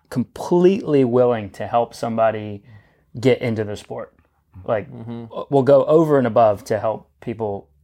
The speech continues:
Speaker 1: get into the
Speaker 2: Yeah.
Speaker 1: sport. And you can find those clubs. If you go to U S A Triathlon's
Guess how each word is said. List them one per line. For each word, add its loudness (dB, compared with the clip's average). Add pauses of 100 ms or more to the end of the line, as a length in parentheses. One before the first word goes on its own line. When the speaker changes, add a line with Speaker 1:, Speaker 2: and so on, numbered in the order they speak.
Speaker 1:
get -2
into -6
the -8
Speaker 2:
Yeah. -6
Speaker 1:
sport. -4
And 0
you -2
can -4
find 2
those -2
clubs. 2
If -14
you -6
go 2
to -2
U -4
S -8
A -4
Triathlon's -2